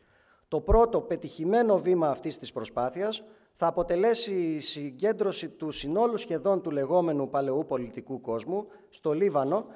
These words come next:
όπου με τη συμμετοχή και συμφωνία της ηγεσίας του εαμικού κινήματος θα τεθούν οι βάσεις για την οριστική επαναφορά του στην Ελλάδα. Εκμεταλλευόμενοι τελικά τις παλινοδίες και τις αντιφάσεις της πολιτικής του κουκουέ,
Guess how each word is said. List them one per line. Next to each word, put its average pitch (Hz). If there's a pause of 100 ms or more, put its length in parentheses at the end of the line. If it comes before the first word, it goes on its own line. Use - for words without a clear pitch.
(200)
όπου 170
με 175
τη 175
συμμετοχή 165
και 233
συμφωνία 185
της -
ηγεσίας 165
του 190
εαμικού 143
κινήματος 190 (320)
θα 175
τεθούν 185
οι 202
βάσεις 196
για 196
την 170
οριστική 156
επαναφορά 180
του 196
στην 170
Ελλάδα. 143 (840)
Εκμεταλλευόμενοι 147
τελικά 208
τις 214
παλινοδίες 160 (240)
και 165
τις -
αντιφάσεις 208
της -
πολιτικής 147
του 165
κουκουέ, 123